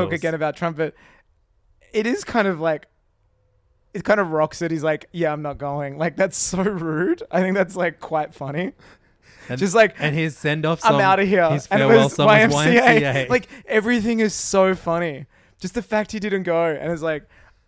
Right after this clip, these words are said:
Speaker 2: "Yeah, I'm out of there." Because, like, every other, like, alive Republican president went, and they hate him. Remember, like, recently
Speaker 1: Yeah, yeah.
Speaker 2: George W. Bush, you know,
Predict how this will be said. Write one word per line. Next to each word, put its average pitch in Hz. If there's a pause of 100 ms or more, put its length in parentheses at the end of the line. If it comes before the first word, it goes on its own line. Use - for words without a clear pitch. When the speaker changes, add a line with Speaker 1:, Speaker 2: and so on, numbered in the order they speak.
Speaker 2:
"Yeah, 170
I'm 165
out 151
of 151
there." 139
Because, 202
like, 226 (400)
every 233
other, 190
like, 165
alive 147
Republican 151
president 151
went, 135
and 165
they 208
hate 190
him. 165
Remember, 175
like, 170
recently 165
Speaker 1:
Yeah, 180
yeah. -
Speaker 2:
George 175
W. 170
Bush, 156 (400)
you 175
know, 151